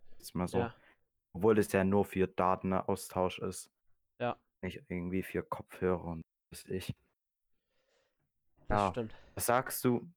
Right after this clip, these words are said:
Speaker 1: was sagst du überhaupt zu den Protesten in Amerika? Ich habe davon jetzt, äh, 'n paar Tage einfach nicht mehr gehört. Ist das, sind die überhaupt noch?
Speaker 2: Du meinst von,
Speaker 1: Oh.
Speaker 2: äh, Blacks Li-, Black Lives Matter?
Speaker 1: Ja, ja.
Speaker 2: <laughs> All Lives Matter?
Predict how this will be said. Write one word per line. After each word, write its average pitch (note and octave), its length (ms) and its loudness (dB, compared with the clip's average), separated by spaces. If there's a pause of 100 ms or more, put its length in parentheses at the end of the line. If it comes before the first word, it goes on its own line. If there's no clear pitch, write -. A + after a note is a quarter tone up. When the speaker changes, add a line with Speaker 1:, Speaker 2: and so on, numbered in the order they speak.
Speaker 1:
was G#2+ 160 0
sagst A#2 280 0
du A2 40 4
überhaupt G#2 340 4
zu G2 140 -4
den F#2+ 500 0
Protesten - 560 -6
in - 80 -4
Amerika? F#2+ 500 0
Ich - 120 -4
habe G2 100 -2
davon G#2+ 320 0
jetzt, G2 200 -2
äh, G2 300 0
'n F#2+ 80 -6
paar G#2 320 -2
Tage G#2+ 260 0
einfach F2+ 200 0
nicht F#2+ 320 -4 (120)
mehr G#2 180 2
gehört. G2+ 440 2
Ist - 240 -6
das, A#2 160 0
sind - 340 -4
die B2+ 120 0
überhaupt C#3 440 0
noch? D3 220 -4 (300)
Speaker 2:
Du A#2 60 -8
meinst A2+ 280 -4
von, A2+ 380 -8
Speaker 1:
Oh. G2+ 240 -2
Speaker 2:
äh, A#2 120 -2
Blacks - 380 -8
Li-, A#2+ 220 -10 (240)
Black A#2+ 280 -6 (120)
Lives A#2+ 380 -12
Matter? A2 400 -6
Speaker 1:
Ja, G2+ 140 4
ja. F#2+ 240 2 (600)
Speaker 2:
<laughs> - 200 -14
All A#2+ 260 -6
Lives B2+ 280 -12
Matter? B2+ 400 -12